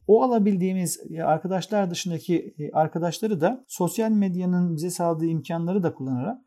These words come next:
e, bir platform kapsamı içerisinde değerlendirip onlarla haber paylaşımı, haber üretimi konusunda çaba sarf ettiğimiz alanlarımız var. Çaba sarf etmek için ekstradan biraz daha yorulmak, kafamızı yormamız, size bu ne yapabiliriz sizlerle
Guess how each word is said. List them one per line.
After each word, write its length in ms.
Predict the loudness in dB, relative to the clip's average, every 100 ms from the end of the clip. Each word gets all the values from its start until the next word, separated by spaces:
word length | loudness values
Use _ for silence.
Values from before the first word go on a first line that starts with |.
| -4
e, 220 | -2 0
bir 120 | -2
platform 420 | 2 0 2 -2
kapsamı 440 | -2 -2 -2 -2 -2
içerisinde 340 | -4 -4 -4
değerlendirip 540 | -2 0 -2 -4 -6 -6
onlarla 440 | -6 -4 -4 -4
haber 300 | -4 -4 -4
paylaşımı, 440 | -4 -4 -4 -4
haber 380 | -6 -4 -4 -4 -10 _ _
üretimi 380 | 0 2 2 0
konusunda 680 | -2 -4 -4 -2 0 0 -6
çaba 260 | -2 2 2
sarf 300 | 2 0 0
ettiğimiz 440 | -4 0 0 0
alanlarımız 560 | 0 -2 0 2 0 2
var. 160 | 0 0
Çaba 220 | -2 0
sarf 180 | 0 0
etmek 180 | -2
için 80 | 0
ekstradan 500 | 0 2 4 4 4 -6 _ _ _
biraz 260 | 2 4 4
daha 100 | 4
yorulmak, 480 | 4 4 2 0
kafamızı 400 | -6 -4 -2 2
yormamız, 400 | 4 4 4 0
size 240 | 0 -2 -2
bu 160 | -2
ne 100 | 2
yapabiliriz 400 | 4 4 0 -2
sizlerle 460 | -4 -4 -2 0 -2